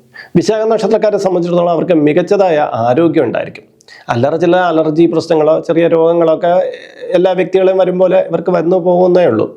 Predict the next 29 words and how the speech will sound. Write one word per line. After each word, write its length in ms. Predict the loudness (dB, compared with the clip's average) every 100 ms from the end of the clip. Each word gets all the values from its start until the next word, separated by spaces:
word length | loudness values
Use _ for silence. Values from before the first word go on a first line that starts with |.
| -20 -20 _ -20 _ -6
പക്ഷേ 220 | -2 -2 0 0
ഇവർ 140 | 2 4 2 -2 -8 -4
കൃത്യമായ 440 | -2 0 0 0 0 0
ജീവിതശൈലികൾ 720 | 2 2 0 0 2 2 2 -2 -4
പാലിക്കാമെങ്കിൽ, 600 | -4 -2 -4 -6 -8 -16 -12
അതായത് 240 | -4 0 0
ഇപ്പോൾ 180 | 0 -2 0 0
ആരോഗ്യത്തിൻ്റെ 640 | 0 0 0 0 2 2 2
കാര്യം 200 | 2 0
പറഞ്ഞപ്പോൾ 340 | 0 0 0 -2 -8 -14 -4
തെറ്റായ 340 | -2 -2 -2 -2 0
ജീവിതക്രമം 520 | 0 0 -2 -2 0 0
ഒരാൾ 180 | 0 0
നയിച്ചിട്ട് 460 | 0 0 0 0 0 0
എനിക്ക് 180 | 0 2 2
മികച്ചതായിട്ടുള്ള 640 | 2 2 0 -2 -2 -2 -2
ആരോഗ്യം 320 | -2 -2 0 0
വരണമെന്ന് 300 | 2 2 2
പറഞ്ഞാൽ 240 | 2 0 2
അവിടെ 140 | 0 0
നടപ്പില്ലല്ലോ. 480 | -2 0 0 0 -4 -10 -6
പക്ഷേ 200 | -2 0 0
ഇവർ 120 | 0 2
ജീവിതത്തിനൊരു 440 | 2 2 2 0 0
ചിട്ട 220 | -6 -2 -2
വെച്ച് 180 | 0 0 -2
പുലർത്തുന്നവരാണ്. 680 | -2 -6 -6 -6 -8 -10 -10 -4
ആ 40 | -2 -2
ചിട്ടയോടുകൂടിയുള്ള 1040 | 0 0 2 2 4 4 2 2 2 2